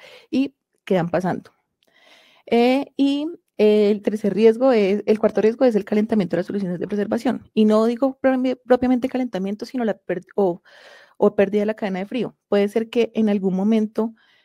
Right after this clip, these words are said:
en el campo quirúrgico los cirujanos tengan alguna dificu-, dificultad para canular los,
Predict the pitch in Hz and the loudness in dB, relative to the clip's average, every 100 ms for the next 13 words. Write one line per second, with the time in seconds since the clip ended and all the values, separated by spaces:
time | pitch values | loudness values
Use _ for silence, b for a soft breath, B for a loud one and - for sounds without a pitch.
0 | b _ _ 196 190 196 196 196 190 202 | b _ _ -4 0 0 0 -4 -4 -6
1 | 240 208 190 180 208 220 202 208 208 196 | -2 -2 -2 -4 -4 -4 -4 -6 -6 -6
2 | 170 170 - 185 196 208 165 165 170 185 | -6 -8 -8 -6 -6 -6 -8 -10 -10 -10
3 | 202 - _ 175 202 - - 170 - 170 | -12 -14 _ -8 -8 -8 -6 -6 -4 -4
4 | 180 202 190 180 247 - - 185 | -4 -2 0 2 2 -2 -4 -2